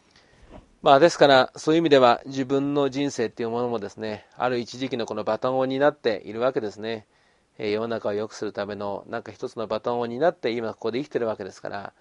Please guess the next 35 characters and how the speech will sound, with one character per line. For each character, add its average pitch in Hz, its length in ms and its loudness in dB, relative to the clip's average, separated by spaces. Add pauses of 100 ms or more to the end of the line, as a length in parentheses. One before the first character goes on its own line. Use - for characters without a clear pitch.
(360)
ま - 60 -14
あ、 - 20 -12
そ 113 100 -10
の 110 80 -8
バ 107 140 -4
ト 120 160 -2
ン 120 40 -2
を 117 60 -4
持 123 100 0
っ 127 60 -4
て - 100 -10
る 107 100 -2
間 117 260 0
は 151 100 4
で 131 120 0
す 110 80 -12
ね、 104 340 -14 (160)
ま - 80 -18
あ、 - 20 -18
そ - 80 -16
の 107 120 -8
バ 104 120 -6
ト 107 160 -6
ン 107 80 -6
を 107 60 -8
し - 180 -16
っ - 20 -20
か 185 120 6
り 147 80 2
握 110 260 -8
っ - 20 -20
て - 140 -10
で 127 80 -4
す - 120 -12
ね、 113 260 -14